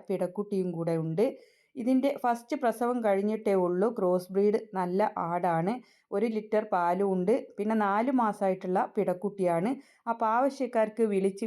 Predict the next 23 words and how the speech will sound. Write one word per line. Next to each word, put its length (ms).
വിശദമായ 480
വിവരം 280
അവരോട് 400
തന്നെ 220
അന്വേഷിച്ചറിഞ്ഞ് 840
വാങ്ങിക്കാവുന്നതാണ്. 920
നെയ്യാറ്റിൻകര 800
നെല്ലിമൂടാണ് 680
ഇവരുടെ 420
സ്ഥലം 400
വരുന്നത്. 380
ഈ 40
അമ്മയാടും 500
കുഞ്ഞും 380
കൂടെ 180
വില 120
ഉദ്ദേശിക്കുന്നത് 680
ഇരുപത്തിനാലായിരത്തി 960
എഴുന്നൂറ്റമ്പത് 760
രൂപ. 180
ഡെലിവറി 460
സൗകര്യം 440
ഉണ്ടായിരിക്കുന്നതാണ്. 920